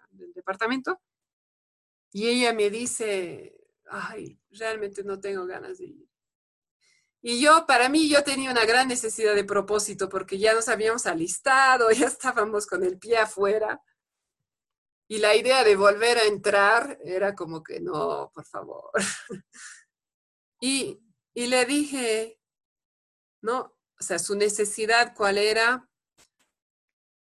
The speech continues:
Mm, mm, tal vez también propósito, ¿no? Y, y hacer algo que le guste, diversión, em,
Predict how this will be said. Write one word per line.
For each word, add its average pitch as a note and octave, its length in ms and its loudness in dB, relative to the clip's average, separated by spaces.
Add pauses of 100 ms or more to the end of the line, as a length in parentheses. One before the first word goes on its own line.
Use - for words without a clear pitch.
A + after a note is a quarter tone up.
Mm, F#3+ 360 -10
mm, G3 100 -16 (880)
tal F#3+ 180 -4
vez A3 180 -2
también G#3 380 0
propósito, G3+ 760 -4
¿no? G#3+ 240 -6
Y, F3+ 300 -6
y F3+ 200 -6
hacer G3+ 460 -4
algo G#3 280 -2
que G3 100 -8
le F3+ 120 -4
guste, G3 540 -10
diversión, G3 1080 -4 (720)
em, F3 880 -10